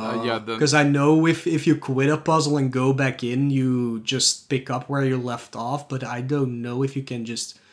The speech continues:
Speaker 1: retry. Uh, yeah, I'm not sure.
Speaker 2: Yeah,
Speaker 1: No
Speaker 2: 'cause
Speaker 1: idea.
Speaker 2: that, that's a very Nintendo thing to do. I know, uh, Mario three D Land for the three D S.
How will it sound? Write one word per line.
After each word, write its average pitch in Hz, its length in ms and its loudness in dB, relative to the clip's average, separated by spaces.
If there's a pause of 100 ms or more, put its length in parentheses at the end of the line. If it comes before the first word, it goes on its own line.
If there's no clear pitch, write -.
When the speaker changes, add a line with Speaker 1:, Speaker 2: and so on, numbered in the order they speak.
(560)
Speaker 1:
retry. 117 1300 -10 (1040)
Uh, 117 380 -12
yeah, 143 280 4
I'm 151 120 2
not 143 160 2
sure. 120 320 -6 (600)
Speaker 2:
Yeah, 120 80 -8
Speaker 1:
No 131 140 0
Speaker 2:
'cause 117 140 -4
Speaker 1:
idea. 113 280 -8 (540)
Speaker 2:
that, 160 200 -6
that's 180 220 -4
a 214 60 -2
very 208 300 -4
Nintendo 131 680 -4
thing 98 300 -8
to 120 120 -10
do. 110 380 -10 (440)
I 139 120 -4
know, 127 640 0 (100)
uh, 110 240 -8
Mario 123 640 0
three 175 460 -8
D 101 180 -6
Land 90 480 -8
for 92 540 -8
the 92 140 -8
three 110 320 -10
D 120 160 -2
S. - 360 -12